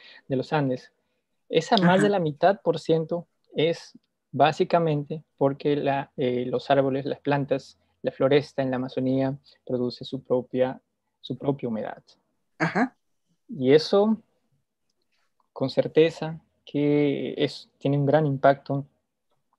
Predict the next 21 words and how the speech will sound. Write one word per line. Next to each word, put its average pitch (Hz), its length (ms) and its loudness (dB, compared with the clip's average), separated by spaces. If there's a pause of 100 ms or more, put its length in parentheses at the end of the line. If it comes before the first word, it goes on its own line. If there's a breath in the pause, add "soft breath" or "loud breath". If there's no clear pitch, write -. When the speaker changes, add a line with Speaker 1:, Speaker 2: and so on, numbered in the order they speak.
(240)
Speaker 1:
eh, 113 580 -6
no 120 180 -8
solamente, 135 920 -2 (420)
bueno, 139 340 -4
dejen 127 360 -6
lluvias, 139 480 2
en 135 140 -6
términos 135 260 0
de 127 80 -6
lluvias, 135 300 -2
hablando 131 180 -4
en 131 60 -6
términos 131 260 -4
de 131 40 -18
lluvias, 139 280 -2
¿no? 139 120 -10
Porque 131 280 -10
ya 135 80 2
vas 135 160 2
a 135 60 -2
tener, 139 340 -2